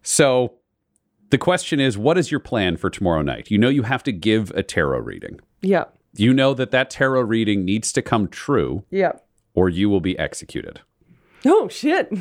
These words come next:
Speaker 2: <laughs> Okay. <laughs> Um, oh, boy. Then, <sighs> uh, if I can, like, get my hands on some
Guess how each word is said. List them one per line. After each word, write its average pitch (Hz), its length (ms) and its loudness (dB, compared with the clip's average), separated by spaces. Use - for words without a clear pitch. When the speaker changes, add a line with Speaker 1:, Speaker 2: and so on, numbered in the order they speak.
Speaker 2:
<laughs> 160 240 -2
Okay. 269 520 2
<laughs> 240 40 0
Um, 247 680 0
oh, 254 180 2
boy. 190 480 0
Then, 294 500 2
<sighs> - 580 -20
uh, 214 800 -4
if 233 160 2
I 254 140 2
can, 277 180 0
like, 233 300 0
get - 180 2
my 226 140 2
hands 214 960 0
on 220 240 4
some 196 360 -2